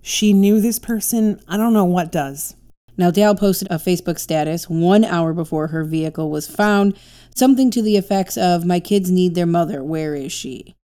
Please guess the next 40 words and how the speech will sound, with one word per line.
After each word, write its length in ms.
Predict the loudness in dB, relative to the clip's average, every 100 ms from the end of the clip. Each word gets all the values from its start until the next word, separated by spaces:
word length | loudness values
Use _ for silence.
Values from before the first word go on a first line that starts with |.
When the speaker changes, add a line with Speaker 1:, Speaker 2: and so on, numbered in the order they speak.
| -2
Speaker 1:
Now, 280 | 2 2 2
Dale's 320 | 2 0 0
story 420 | -2 0 2 0
did 240 | 0 -2 0
not 300 | 0 -2 -8
collaborate 800 | -6 -2 -2 0 0 0 -4
with 280 | -4 -6 -6
what 200 | -8 -6
the 60 | -8
police 520 | -6 -2 -2 -2 -6
had 260 | -10 -8 -6
in 140 | -4
their 100 | -4
investigation. 1000 | -4 -6 -8 -8 -4 -2 -2 -6 -12 -20 _ _ _ -4
Speaker 2:
Dale 320 | 0 2 2
says 280 | 0 0 0
that 160 | -2
Michelle 600 | -2 -2 0 2 4 2
dropped 360 | 0 -2 -2 -4
off 160 | -6
the 60 | -6
kids 260 | -6 -6 -6
at 120 | -6
four 220 | -6 -6
P 320 | -2 0 2
M, 260 | 4 2 0 -2
and 240 | 0 2
then 320 | 0 0 -2 -6 -20 _
he 300 | -2 2 2
took 220 | 0 -4
the 80 | -4
kids 260 | -4 -4 -4
over 160 | -4 -4
to 100 | -4
his 160 | -6
parents' 440 | -2 0 2 2 0
house 300 | -2 -2 -4
at 180 | -6 -6
four 320 | -4 -2 -2
thirty 580 | -2 0 2 2 -2